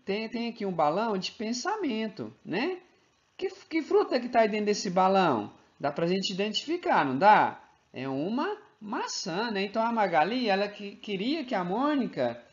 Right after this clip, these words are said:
né, desse uma maçã pra ela. Só que ela chegou de uma forma tão ruim, né? Fazer uma brincadeira, a Mônica tava ali concentrada,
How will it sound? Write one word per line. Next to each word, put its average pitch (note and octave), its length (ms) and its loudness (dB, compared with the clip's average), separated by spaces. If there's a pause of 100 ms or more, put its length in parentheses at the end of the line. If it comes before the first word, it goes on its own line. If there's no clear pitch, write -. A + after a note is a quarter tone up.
(280)
né, G#3+ 240 -2
desse B3 380 0
uma C#4+ 140 0
maçã C#4+ 420 0
pra D#4+ 260 2
ela. A3+ 400 0 (300)
Só C4 260 2
que C4+ 80 0
ela C4 120 4
chegou B3 340 4
de A3+ 40 -4
uma A#3 140 -2
forma A#3 380 2 (240)
tão C#4 360 4
ruim, A3 460 2
né? B3 160 6 (140)
Fazer G3+ 240 2
uma B3+ 180 0
brincadeira, G#3 760 0
a G#3 60 2
Mônica B3 300 -4
tava G3+ 260 0
ali F#3 140 -2
concentrada, G3 1300 0